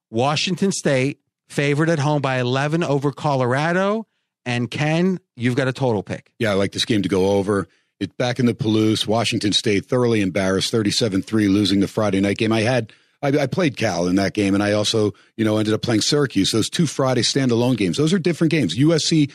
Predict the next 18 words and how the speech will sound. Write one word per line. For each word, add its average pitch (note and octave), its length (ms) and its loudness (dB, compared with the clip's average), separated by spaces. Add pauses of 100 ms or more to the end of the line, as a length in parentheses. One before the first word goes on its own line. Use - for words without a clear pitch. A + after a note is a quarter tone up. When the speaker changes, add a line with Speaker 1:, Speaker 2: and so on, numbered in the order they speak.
(160)
Speaker 2:
lost C#3 240 0
to C#3+ 60 0
Washington B2+ 480 0
State C#3 300 0
up B2+ 200 -2
in D#3 100 2
the D#3+ 60 2
Palouse G2 380 0 (220)
on A2 120 0
a F#2+ 40 2
standalone G2+ 480 0
Friday G2+ 340 -2
game. E2+ 240 0
So F#2+ 140 -2
those C#3 240 0
are D3 40 0
games C3+ 380 0 (280)
where A2+ 360 0